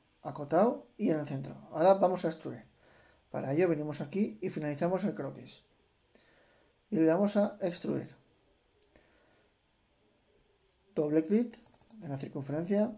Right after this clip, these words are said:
y ya se nos ha extruido. Pero nosotros queremos que se extruya en la otra dirección, o sea que coma material. Para ello nos acercamos y veis, ya se cambia a color rosa. Doble clic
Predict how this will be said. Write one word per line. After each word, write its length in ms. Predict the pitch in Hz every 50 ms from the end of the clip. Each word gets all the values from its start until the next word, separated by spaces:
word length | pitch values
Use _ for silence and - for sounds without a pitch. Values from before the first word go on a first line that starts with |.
| - - - _ _ _ _ - - _ _ _ _ _ _ _ _ _ _ _ _ _ -
y 100 | 180 143
ya 160 | 151 175 196
se 120 | 196 -
nos 180 | 160 156 143 -
ha 80 | 160 160
extruido. 460 | 160 - - - 113 113 113 - - -
Pero 180 | - 151 143 151
nosotros 320 | 151 147 170 208 208 202
queremos 380 | - - 180 185 196 214 220 214
que 120 | - 175
se 80 | 160 156
extruya 520 | 147 - - 170 180 196 202 208 208 - -
en 160 | 180 156 156
la 100 | 151 156
otra 200 | 170 170 180 156
dirección, 400 | 147 143 139 - - - - -
o 80 | - 160
sea 240 | - - 156 139 -
que 160 | - - -
coma 200 | - - 185 180
material. 440 | 160 151 147 - 123 127 120 104 - - _ _ _ _ _ _ _ _ _ _ _ _ _ -
Para 300 | - 135 131 135 143 156
ello 200 | 175 190 196 190
nos 180 | 175 165 -
acercamos 640 | - 139 139 - - 165 175 185 208 226 233 - - _ _ _ _ _ _ _ _ _ _ _ _ - _ _ _ _ - _ _ -
y 100 | 180 147
veis, 380 | 160 180 226 240 - - - -
ya 160 | 196 170 165
se 120 | 165 175
cambia 300 | 170 175 180 180 196 190
a 80 | 180 175
color 240 | 170 156 156 147 147
rosa. 340 | 143 135 - - - - - - _ _ _ _ _ -
Doble 220 | 151 139 151 - -
clic 320 | 202 214 226 220 220